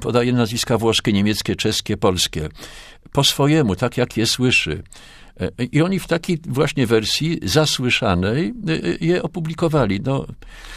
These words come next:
e, żeby rozwikłać niektóre nazwiska albo niektóre instytucje, które też po swojemu nazywa, musieliśmy zamieścić sto, słownie s-, sto przypisów. Ani w wydaniu amerykańskim, ani angielskim nie ma przypisów. No to,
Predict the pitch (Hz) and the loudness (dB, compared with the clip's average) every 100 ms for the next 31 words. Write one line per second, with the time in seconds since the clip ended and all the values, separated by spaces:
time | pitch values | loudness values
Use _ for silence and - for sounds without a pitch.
0 | - - 117 - 139 147 143 - 135 113 | -10 -4 0 2 2 2 2 2 0 0
1 | 160 - 131 113 113 104 127 120 117 127 | -2 0 0 2 -2 -4 -2 0 0 -2
2 | 139 120 107 110 113 120 120 113 202 - | -2 -2 0 -2 -2 -2 -2 -2 -2 0
3 | 123 127 185 - 139 123 110 110 104 90 | 0 0 -2 -2 -2 2 2 2 2 0
4 | 113 110 160 - - - 139 127 127 - | 0 0 -4 -6 -18 -8 -4 0 0 0
5 | 135 117 123 - 127 - - - - 135 | 0 2 0 -4 -8 -8 -4 0 2 0
6 | - 117 123 120 - - - - - 123 | 0 -2 0 -2 -2 -6 -2 -2 0 0
7 | - 143 147 131 - - - - - 107 | 0 0 0 0 0 -2 -4 -14 -12 -2
8 | 139 127 117 123 120 113 - 139 - 117 | 2 4 4 4 2 0 0 -2 0 0
9 | 107 110 127 123 - 160 185 98 - 104 | 0 0 0 -2 -2 0 4 2 0 -4
10 | 98 - 92 - - 127 | -4 -4 -4 -6 -2 -2